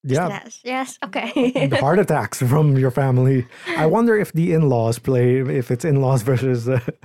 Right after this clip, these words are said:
Speaker 1: <laughs>
Speaker 2: They just got my career to change, uh,
Speaker 1: Yeah.
Speaker 2: and then,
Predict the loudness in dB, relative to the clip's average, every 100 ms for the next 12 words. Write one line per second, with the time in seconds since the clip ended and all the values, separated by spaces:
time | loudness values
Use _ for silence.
0 | _ -20 _ -20 -20 -10 -8 -6 -6 -6
1 | -6 -8 -10 -8 -6 -6 -8 -10 -8 -8
2 | -8 -10 -10 -10 -10 -10 -10 -12